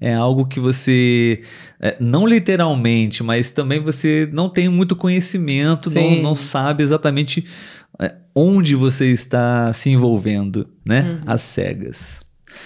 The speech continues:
Speaker 1: Letícia, poderia explicar pra gente qual é a proposta da série,
Speaker 2: <laughs>
Speaker 1: enfim, é, o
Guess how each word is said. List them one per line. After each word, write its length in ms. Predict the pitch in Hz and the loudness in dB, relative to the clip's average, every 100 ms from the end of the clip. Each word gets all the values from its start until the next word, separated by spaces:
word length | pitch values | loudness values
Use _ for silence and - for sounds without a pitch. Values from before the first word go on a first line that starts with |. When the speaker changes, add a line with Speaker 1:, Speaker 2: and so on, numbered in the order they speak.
| - - - - | -20 -20 -20 -6
Speaker 1:
Letícia, 300 | 170 202 180 | 0 2 2
poderia 460 | 175 151 151 165 165 | 2 2 4 4 4
explicar 640 | 135 139 131 135 139 135 | 2 -2 0 0 2 0
pra 160 | 135 117 | 2 0
gente 500 | 117 127 135 - 123 | 2 0 0 -2 -2
qual 200 | - 123 | 0 2
é 80 | 117 | 2
a 260 | 110 107 | 2 0
proposta 800 | - 104 - 101 113 175 175 131 | 0 -4 -2 0 2 0 0 -2
da 100 | 110 | -2
série, 1000 | - - 101 113 147 156 156 139 139 131 | -4 -2 0 2 2 2 2 2 2 2
Speaker 2:
<laughs> 40 | |
Speaker 1:
enfim, 580 | 151 - 120 107 104 98 - _ _ - | 2 -2 0 0 0 -4 -10 _ _ -2
é, 320 | 113 107 107 | 0 2 2
o 180 | 107 104 | 2 0